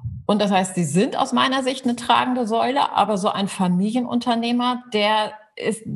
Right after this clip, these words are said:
so wie ich das erfahren habe, sehr weit davon entfernt, sich dazu wichtig zu nehmen. Der ist einfach sehr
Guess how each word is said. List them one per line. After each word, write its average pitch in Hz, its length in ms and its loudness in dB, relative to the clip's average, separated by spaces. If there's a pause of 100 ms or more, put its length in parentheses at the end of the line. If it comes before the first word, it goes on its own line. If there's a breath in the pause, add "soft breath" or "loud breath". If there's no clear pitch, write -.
(580)
so 196 280 0
wie 220 40 -2
ich - 640 -6
das 240 160 0
erfahren 226 380 2
habe, 202 120 -2
sehr 202 340 0
weit 214 180 2
davon 208 300 -2
entfernt, 190 500 -2
sich - 320 -8 (180)
dazu 185 800 0
wichtig - 500 -6
zu - 160 -8
nehmen. 135 460 -4
Der 156 140 -2
ist 185 120 -2
einfach 165 320 -2
sehr 202 400 0